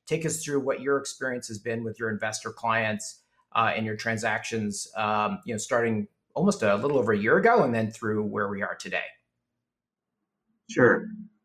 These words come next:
Speaker 2: So pre-pandemic, so that would be, uh, mainly early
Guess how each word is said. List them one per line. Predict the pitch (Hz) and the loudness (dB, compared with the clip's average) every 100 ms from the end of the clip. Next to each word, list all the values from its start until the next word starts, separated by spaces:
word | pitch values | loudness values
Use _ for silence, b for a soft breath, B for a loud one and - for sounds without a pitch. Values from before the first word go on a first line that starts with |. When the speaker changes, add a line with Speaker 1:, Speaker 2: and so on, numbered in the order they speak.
| _ | _
Speaker 2:
So | 123 117 113 110 - _ _ _ _ | 6 8 8 4 -8 _ _ _ _
pre-pandemic, | 160 165 131 117 104 101 98 95 - - _ _ _ _ | 6 8 6 8 8 6 6 2 -4 -18 _ _ _ _
so | - 117 | -20 -4
that | 107 | 0
would | 110 98 | 2 2
be, | 104 104 101 95 92 90 - | 2 2 2 0 -2 -6 -4
uh, | 95 92 92 87 90 - | 0 2 2 0 -4 -4
mainly | 101 104 101 98 95 - 110 | 2 4 4 2 2 0 -2
early | 104 98 92 | -2 0 -2